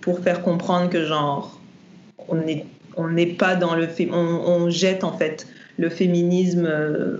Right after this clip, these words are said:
européen ou mainstream. Mais, euh, de nos jours, ici, je pense que c'est nécessaire,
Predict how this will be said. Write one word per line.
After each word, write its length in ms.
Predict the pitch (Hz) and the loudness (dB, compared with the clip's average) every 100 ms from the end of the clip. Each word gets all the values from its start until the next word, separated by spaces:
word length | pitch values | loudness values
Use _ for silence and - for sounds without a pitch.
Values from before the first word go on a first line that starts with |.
| - | 0
européen 720 | 175 175 175 180 175 170 175 | 2 4 2 2 2 2 2
ou 60 | 180 | 2
mainstream. 760 | 165 156 165 - 196 240 214 - - - - - - | 2 0 -2 0 2 4 2 -2 -10 -14 -14 -14 0
Mais, 400 | 180 190 196 202 | 4 4 4 4
euh, 460 | 180 170 170 165 165 - 143 170 - 170 | 2 2 2 0 0 -2 -2 -4 -6 -6
de 260 | 165 202 | 0 2
nos 220 | 208 214 208 | 4 4 4
jours, 320 | 208 240 226 | 4 2 2
ici, 360 | 190 185 - 226 | 0 -2 0 0
je 100 | 196 | 0
pense 240 | 196 208 | 0 -2
que 120 | - | -2
c'est 180 | 208 180 | 0 2
nécessaire, 1200 | 170 170 175 175 185 175 - 185 196 233 247 - | 2 2 2 2 0 0 0 2 2 0 -4 -10